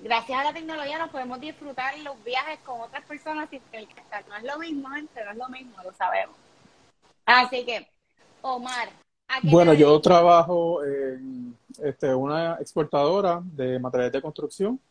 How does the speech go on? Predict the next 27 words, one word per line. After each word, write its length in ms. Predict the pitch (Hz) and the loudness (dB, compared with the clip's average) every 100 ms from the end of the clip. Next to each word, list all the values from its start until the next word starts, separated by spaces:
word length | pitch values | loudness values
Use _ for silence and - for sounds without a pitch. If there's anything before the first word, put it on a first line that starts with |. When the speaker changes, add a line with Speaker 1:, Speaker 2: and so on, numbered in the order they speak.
| _ _ - | _ _ -8
Speaker 2:
este, 400 | 123 120 - 123 | -4 -4 -2 0
aquí 160 | 113 135 | 0 -2
en 80 | |
Puerto 220 | 131 139 160 | -4 -2 -2
Rico 360 | 185 190 175 | -2 0 0
y 60 | 151 | 0
en 80 | 135 | 0
las 120 | 143 | 0
islitas. 460 | 147 220 226 175 185 _ _ | 0 0 0 -4 -6 _ _
Mayormente 500 | 135 127 131 143 143 | 0 2 0 -2 -4
me 100 | 160 | -2
toca 220 | 160 156 | 0 2
lo 140 | 156 143 | 2 2
que 80 | 147 | 0
es 80 | 147 | 0
la 100 | 151 | 0
facturación 540 | 147 - 127 127 127 | -2 2 0 2 0
y 40 | |
despacho 500 | 147 151 120 110 117 110 _ | 0 2 2 2 -4 -14 _
de, 460 | 156 123 117 113 113 | -8 -2 0 0 0
de 100 | 110 | -2
aquí 100 | 120 | 0
de 120 | 123 | 0
Puerto 260 | 127 131 | -2 -2
Rico. 280 | 120 110 107 - _ _ _ _ _ | -2 -4 -8 -16 _ _ _ _ _
Speaker 1:
Ujú. 1300 | 220 226 _ _ _ _ _ _ - 214 208 254 370 _ _ _ _ _ _ _ _ _ _ - 202 | -14 -14 _ _ _ _ _ _ -18 -16 -12 -12 -12 _ _ _ _ _ _ _ _ _ _ -18 -14
Ok. 400 | 196 175 - | -10 -10 -10